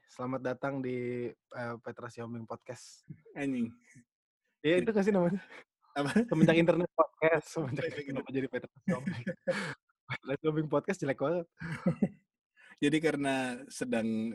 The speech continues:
Speaker 2: corona dan kita social
Speaker 1: Dan sedang,
Speaker 2: distancing.
Speaker 1: apa namanya, P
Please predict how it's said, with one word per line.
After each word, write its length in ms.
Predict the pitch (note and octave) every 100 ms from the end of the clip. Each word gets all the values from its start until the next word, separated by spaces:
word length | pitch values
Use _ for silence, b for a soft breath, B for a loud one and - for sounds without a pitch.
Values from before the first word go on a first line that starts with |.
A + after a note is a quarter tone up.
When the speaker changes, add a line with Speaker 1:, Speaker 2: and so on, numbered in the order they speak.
| -
Speaker 2:
corona 480 | - G#2+ G#2 G#2+ G#2+
dan 320 | G#2+ G#2 G2+
kita 480 | G2 G#2+ G#2 G2 F#2+ - _
social 400 | - G#2+ G2+ G2+
Speaker 1:
Dan 80 | G2+
sedang, 320 | - C3 B2+
Speaker 2:
distancing. 80 | B2
Speaker 1:
apa 140 | -
namanya, 280 | D3+ D3+ -
P 140 | -